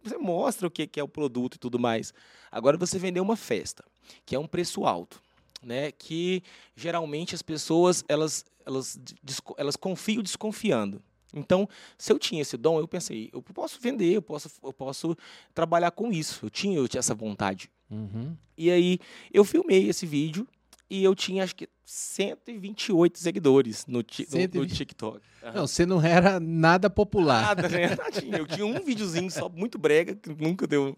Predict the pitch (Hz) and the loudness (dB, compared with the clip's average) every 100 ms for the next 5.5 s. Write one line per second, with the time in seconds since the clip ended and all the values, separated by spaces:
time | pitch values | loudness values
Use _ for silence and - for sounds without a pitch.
0 | - 127 156 147 139 127 120 147 _ _ | -12 -12 -4 0 0 0 -4 -6 _ _
1 | - - - _ 151 156 151 156 160 _ | -20 -20 -20 _ 2 4 6 4 0 _
2 | _ _ _ _ _ _ _ - - 127 | _ _ _ _ _ _ _ -4 2 4
3 | 131 - 147 156 185 165 131 190 _ _ | 4 4 6 8 8 8 8 6 _ _
4 | _ _ _ _ 170 185 - 226 175 170 | _ _ _ _ 0 0 0 -6 -8 -8
5 | 175 277 147 123 104 | -10 -8 -4 -2 -4